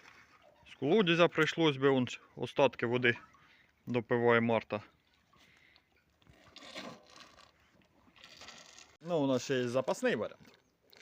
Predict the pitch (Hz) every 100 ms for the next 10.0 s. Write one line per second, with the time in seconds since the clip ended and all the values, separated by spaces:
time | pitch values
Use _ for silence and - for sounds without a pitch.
0 | - 127 123 123 113 113 107 _ - -
1 | - - - - 127 131 123 113 110 110
2 | 101 123 113 101 143 - 131 170 - -
3 | - - _ - 123 120 131 120 117 107
4 | 123 165 196 - 143 127 123 113 127 190
5 | 147 147 147 131 117 117 110 143 - 101
6 | 110 131 - 123 117 - 131 117 120 110
7 | 107 104 _ _ - - - - 110 120
8 | - - - 120 113 104 113 147 139 113
9 | - 120 117 117 110 - 120 113 113 107